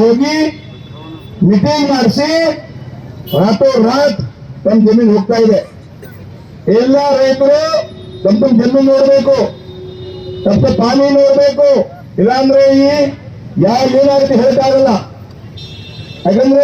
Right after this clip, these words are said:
ಈ ಸುಳ್ಳು ಸರ್ಕಾರ ಕಾಂಗ್ರೆಸ್ ಅವ, ಈ ಮೋಸ ಕಾಂಗ್ರೆಸ್ ಸರ್ಕಾರ ಅವ, ಯಾವ ಬಿಜೆಪಿ ಮಾಡ್ಬೋದು. ಇನ್ನ ನಾವು ಹೇಳ್ತಾ ಇದ್ವಿ, ನಮ್ಮ ಜಮಾಲ್ಪುರ್ ಬಂದಾರ ನೋಡ್ರಿ, ಇಲ್ಲಿ ಜಮಾಲ್ಪುರ್ ಬಂದಾರಣ ನೋಡ್ರಿ, ನಮ್ಮ ಅಕ್ಕ ಬಂದಾರ.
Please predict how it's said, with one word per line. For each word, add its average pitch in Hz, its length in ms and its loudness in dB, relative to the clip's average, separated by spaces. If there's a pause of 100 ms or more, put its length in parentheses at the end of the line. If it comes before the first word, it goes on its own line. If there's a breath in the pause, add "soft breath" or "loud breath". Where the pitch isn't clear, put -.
(120)
ಈ 285 160 -2
ಸುಳ್ಳು 277 220 2 (120)
ಸರ್ಕಾರ 269 260 0 (100)
ಕಾಂಗ್ರೆಸ್ 277 400 2
ಅವ, 262 100 -2 (1160)
ಈ 269 40 2 (300)
ಮೋಸ 254 220 2 (200)
ಕಾಂಗ್ರೆಸ್ 277 360 2
ಸರ್ಕಾರ 277 260 2 (100)
ಅವ, 277 100 4 (920)
ಯಾವ 233 120 2 (100)
ಬಿಜೆಪಿ 277 520 2
ಮಾಡ್ಬೋದು. 262 400 2 (1000)
ಇನ್ನ 233 120 4 (140)
ನಾವು 254 180 2
ಹೇಳ್ತಾ 247 300 2
ಇದ್ವಿ, 262 160 0 (100)
ನಮ್ಮ 269 160 2 (840)
ಜಮಾಲ್ಪುರ್ 262 500 2
ಬಂದಾರ 254 280 2
ನೋಡ್ರಿ, 247 220 0
ಇಲ್ಲಿ 208 140 4 (300)
ಜಮಾಲ್ಪುರ್ 240 400 2
ಬಂದಾರಣ 240 320 2 (320)
ನೋಡ್ರಿ, 214 240 2
ನಮ್ಮ 214 180 4
ಅಕ್ಕ 214 100 -6 (360)
ಬಂದಾರ. 294 260 2